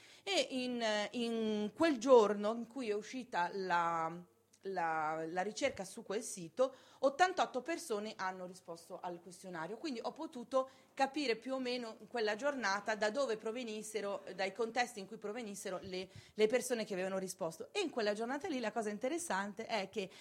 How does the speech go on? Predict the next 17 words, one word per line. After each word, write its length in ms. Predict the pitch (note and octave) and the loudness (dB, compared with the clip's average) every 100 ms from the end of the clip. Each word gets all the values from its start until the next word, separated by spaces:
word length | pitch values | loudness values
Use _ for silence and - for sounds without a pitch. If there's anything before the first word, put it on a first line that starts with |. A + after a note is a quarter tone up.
| - | -10
la 100 | - | 0
maggior 320 | G#3 A#3 C4+ C#4 | 2 4 2 4
parte 260 | C#4+ A3 | 4 4
delle 160 | G3 G3 | -2 -2
persone 380 | A3+ A3 A#3 G3+ | -4 -4 -4 -4
che 120 | G#3+ | -6
hanno 140 | G#3 | -4
risposto 640 | B3 F4 - F3+ F3 A#3+ A#3+ | -4 -4 0 0 0 -4 4
hanno 380 | A3 G3+ F3+ E3+ - - | 8 8 4 -2 -4 6
barrato 640 | F#3+ G#3+ C4+ A3 - F3+ | 8 12 12 12 12 0
la 200 | F3 G3+ | 6 4
casella 480 | G3+ F#3+ A#3 G#3 C4+ | 6 4 6 6 6
lesbica 640 | E4+ F3 E3+ F#3+ A#3+ D#4+ | 8 8 6 -2 0 -2
e 140 | - C4 | 6 8
la 140 | G#3+ | 8
casella 500 | - D#4 G3 E3+ F#3 - | 6 2 4 4 4 6
omosessuale. 1040 | F3+ F3+ F#3 E3 - E3 D3 D3+ E3+ | 4 4 -4 -6 0 4 6 4 0